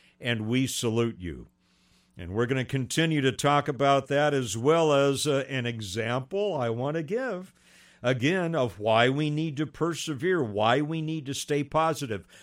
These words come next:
why we need to vote and pay attention to whom we're voting for, especially coming up in twenty twenty-two and twenty twenty-four. I don't believe it's about Republicans and Democrats anymore. I believe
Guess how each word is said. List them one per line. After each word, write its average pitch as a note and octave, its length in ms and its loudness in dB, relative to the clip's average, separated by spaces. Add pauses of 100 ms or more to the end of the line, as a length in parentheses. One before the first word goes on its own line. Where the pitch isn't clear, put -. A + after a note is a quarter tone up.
(180)
why C#3+ 320 4
we A#3 360 -2
need G#3+ 420 -4
to D#3 320 -2
vote F#3+ 480 2
and C3 260 0
pay F#3 220 0
attention F3 800 -6 (100)
to C#3+ 280 0
whom G3 420 -2
we're C3+ 260 2
voting E3 540 0
for, C#3 560 4 (360)
especially A#2+ 760 0
coming C#3+ 360 0
up D3+ 200 -2
in C3 160 -2
twenty D3 320 -4
twenty-two D#3 800 0 (200)
and C#3+ 220 -2
twenty D3+ 320 0
twenty-four. D#3 800 2 (360)
I A2+ 200 2
don't F3 200 0
believe F#3 380 2
it's C3+ 200 -2
about B2+ 300 2
Republicans C#3+ 960 -2
and C3+ 160 -4
Democrats B2 720 -2
anymore. A#2+ 500 0
I B2 140 4
believe C3+ 720 0